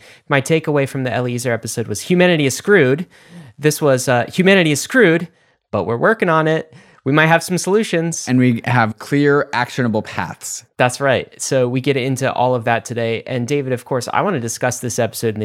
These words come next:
Speaker 1: the debrief with you and hear what you think, because this is our third in a series of A I episodes and really interesting material. The debrief episode is our episode that we record directly after the episode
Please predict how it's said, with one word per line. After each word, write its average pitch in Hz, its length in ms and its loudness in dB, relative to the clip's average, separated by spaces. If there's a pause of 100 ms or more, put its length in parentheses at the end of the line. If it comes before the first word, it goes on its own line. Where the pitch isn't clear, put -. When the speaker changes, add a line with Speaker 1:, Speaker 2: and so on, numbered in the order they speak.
Speaker 1:
the 107 140 -4
debrief 110 260 -6
with 107 180 -6
you 107 360 -2
and 110 340 -4
hear - 200 -4
what 151 200 -2
you 117 200 -2
think, 107 460 -4
because 113 360 -4
this 127 160 -6
is 123 160 -6
our 123 100 2
third 143 300 -2
in 123 80 -2
a 117 40 -2
series 120 340 -4
of 107 100 -6
A 113 220 -2
I 107 160 0
episodes 107 800 -4 (360)
and 117 260 -2
really 131 220 -4
interesting 117 380 -6
material. 117 540 -4
The 139 80 2
debrief 226 420 2
episode 110 560 0
is 131 140 -6
our 123 180 0
episode 123 360 -4
that 113 140 -4
we 120 120 -4
record 113 500 -6
directly 143 580 0
after 160 320 0
the 143 160 -2
episode 143 600 0